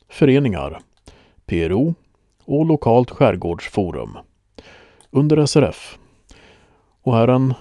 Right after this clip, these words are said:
artikel som vi låter ligga kvar en vecka till. S R Fs färdtjänstkampanj har startat.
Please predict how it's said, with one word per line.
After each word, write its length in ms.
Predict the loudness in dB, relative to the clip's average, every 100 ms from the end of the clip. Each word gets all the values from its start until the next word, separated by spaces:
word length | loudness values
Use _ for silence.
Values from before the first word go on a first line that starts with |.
| -8
artikel 460 | -4 -4 0 0
som 160 | 0 -4
vi 60 | -4
låter 280 | -4 -4
ligga 280 | -6 -6 -6
kvar 280 | -2 0 2
en 140 | 0
vecka 220 | -2 -4 -2
till. 280 | 0 0 -2 -8 -8
S 180 | -4 0
R 60 | 0
Fs 300 | 0 -2 -12
färdtjänstkampanj 1200 | 0 0 0 -2 -2 -4 -6 -6 -2 0 0 -2 -2
har 240 | 0 0
startat. 640 | 0 -4 -6 -6 -8 -8